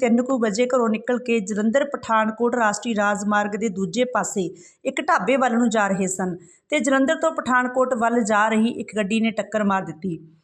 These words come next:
ਉਹਨਾਂ ਨੇ ਅੱਗੋਂ ਦੱਸਿਆ, "ਟੱਕਰ ਵੱਜਣ ਤੋਂ ਬਾਅਦ ਫੌਜਾ ਸਿੰਘ ਸੜਕ ਉੱਤੇ ਡਿੱਗ ਗਏ, ਜਿਨ੍ਹਾਂ ਨੂੰ ਲੋਕਾਂ ਨੇ ਚੁੱਕ ਕੇ ਹਸਪਤਾਲ ਵਿੱਚ ਦਾਖਲ ਕਰਵਾਇਆ, ਜਿੱਥੇ ਉਹਨਾਂ ਦੀ ਮਰਹਮ ਪੱਟੀ ਕੀਤੀ ਗਈ।" ਕੁਝ ਦੇਰ ਬਾਅਦ ਫੌਜਾ ਸਿੰਘ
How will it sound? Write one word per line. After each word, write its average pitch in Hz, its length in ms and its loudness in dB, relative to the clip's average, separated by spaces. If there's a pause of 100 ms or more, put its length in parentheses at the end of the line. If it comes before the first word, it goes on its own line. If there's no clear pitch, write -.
(200)
ਉਹਨਾਂ 285 260 4
ਨੇ 349 200 0
ਅੱਗੋਂ 269 220 0
ਦੱਸਿਆ, 247 420 2
"ਟੱਕਰ 269 360 0
ਵੱਜਣ 233 300 2
ਤੋਂ 247 180 2
ਬਾਅਦ 233 240 2
ਫੌਜਾ 233 280 0
ਸਿੰਘ 254 240 0
ਸੜਕ 226 300 -4
ਉੱਤੇ 226 200 -2
ਡਿੱਗ 190 240 -2
ਗਏ, 196 300 -4 (380)
ਜਿਨ੍ਹਾਂ 285 300 2
ਨੂੰ 349 100 0
ਲੋਕਾਂ 277 320 2
ਨੇ 285 100 2
ਚੁੱਕ 262 260 -2
ਕੇ 277 120 0
ਹਸਪਤਾਲ 247 420 0
ਵਿੱਚ 202 140 -6
ਦਾਖਲ 208 280 0
ਕਰਵਾਇਆ, 185 480 0 (340)
ਜਿੱਥੇ 262 260 0
ਉਹਨਾਂ 294 220 4
ਦੀ 294 80 2
ਮਰਹਮ 254 260 4
ਪੱਟੀ 240 260 -2
ਕੀਤੀ 208 280 -4
ਗਈ।" 165 180 -6 (320)
ਕੁਝ 302 200 -2
ਦੇਰ 294 260 2
ਬਾਅਦ 294 240 2
ਫੌਜਾ 262 340 2
ਸਿੰਘ 269 320 2